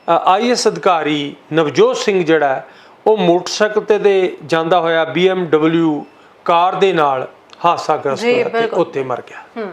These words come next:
Speaker 1: ਬੜੀਆਂ ਕੀਮਤੀ ਜਾਨਾਂ ਜਿਹੜੀਆਂ ਨੇ,
Speaker 2: ਹੂੰ।
Speaker 1: ਉਹ, ਜਿਹੜੀਆਂ ਉਹ ਇਹਨਾਂ ਸੜਕ ਹਾਦਸਿਆਂ 'ਚ ਜਾ ਰਹੀਆਂ।
Speaker 2: ਜੀ।
Speaker 1: ਦੋ ਹਜ਼ਾਰ ਇੱਕੀ ਦਾ ਅੰਕੜਾ ਹੈ, ਇੱਕ ਲੱਖ ਤਰਵੰਜਾ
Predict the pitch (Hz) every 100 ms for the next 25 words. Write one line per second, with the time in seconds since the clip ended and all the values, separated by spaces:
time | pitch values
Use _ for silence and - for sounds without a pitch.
0 | - - - _ _ _ _ _ 143 196
1 | 262 285 214 233 247 285 247 185 170 170
2 | 165 165 160 156 151 151 151 - 165 160
3 | 135 - - _ _ _ _ 143 175 165
4 | 151 147 - 160 156 147 147 147 - 175
5 | 131 151 151 123 147 127 120 110 - -
6 | - 226 202 208 185 - - _ - -
7 | - - _ _ _ _ _ _ 131 233
8 | 262 285 294 240 226 247 247 254 254 240
9 | - - 196 - 254 240 240 196 233 -
10 | 180 175 175 208 202 175 180 185 180 -
11 | - _ 220 233 226 185 180 180 - -
12 | - _ _ 202 190 196 185 208